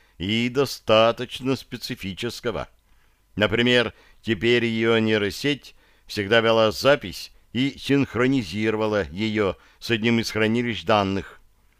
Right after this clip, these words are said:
Но девушка и надеялась на ответ, но оказалась не слишком готова к нему.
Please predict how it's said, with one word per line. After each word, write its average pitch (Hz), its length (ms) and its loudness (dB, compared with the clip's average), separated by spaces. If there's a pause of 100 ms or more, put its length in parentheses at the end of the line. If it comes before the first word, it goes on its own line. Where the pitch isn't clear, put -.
(300)
Но 117 120 2
девушка 120 480 2
и 117 260 2
надеялась 143 640 0
на 110 120 4
ответ, 80 380 -4 (240)
но 120 160 4
оказалась 147 500 2
не 143 120 0
слишком 160 420 -2
готова 160 400 -2
к - 80 -14
нему. 123 260 -2